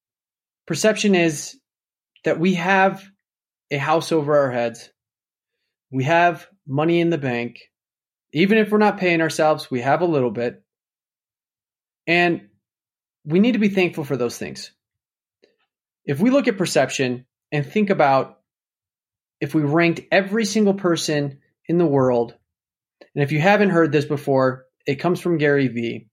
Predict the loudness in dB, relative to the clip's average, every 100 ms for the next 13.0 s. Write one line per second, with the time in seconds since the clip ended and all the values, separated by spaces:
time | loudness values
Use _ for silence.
0 | _ -8 -2 0 0 0 0 2 -2 -6
1 | -10 -14 -18 _ _ _ _ _ _ _
2 | -4 0 2 2 2 2 2 2 0 0
3 | -2 0 -2 -2 -4 -2 -2 -2 -4 -6
4 | -12 _ _ _ _ _ _ _ _ 0
5 | 2 2 -2 0 2 2 0 -2 0 0
6 | 0 -4 -6 -10 -14 -18 _ _ _ _
7 | _ _ -12 0 4 4 4 2 2 2
8 | 2 2 4 4 4 2 0 -2 -2 -2
9 | -2 -4 -6 -4 0 0 0 0 0 -4
10 | -14 _ _ _ _ -6 0 2 2 -2
11 | -2 2 4 4 2 2 2 2 0 0
12 | -2 -2 -4 -6 -10 -8 -12 -12 -14 -16